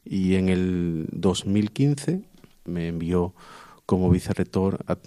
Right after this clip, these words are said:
como estoy actualmente, al seminario, al Seminario Mayor. Y bueno, es verdad que cambia todo mucho, porque no es lo mismo ser director espiritual que formador. Sin embargo, mantenerme ligado a esta tarea de la formación, pues la verdad que es entusiasmante.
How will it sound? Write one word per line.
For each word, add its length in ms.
como 380
estoy 180
actualmente, 520
al 120
seminario, 760
al 120
Seminario 400
Mayor. 320
Y 80
bueno, 200
es 60
verdad 180
que 80
cambia 240
todo 180
mucho, 360
porque 180
no 100
es 40
lo 60
mismo 320
ser 200
director 300
espiritual 400
que 80
formador. 440
Sin 180
embargo, 440
mantenerme 540
ligado 420
a 80
esta 300
tarea 280
de 80
la 80
formación, 560
pues 160
la 80
verdad 160
que 80
es 60
entusiasmante. 720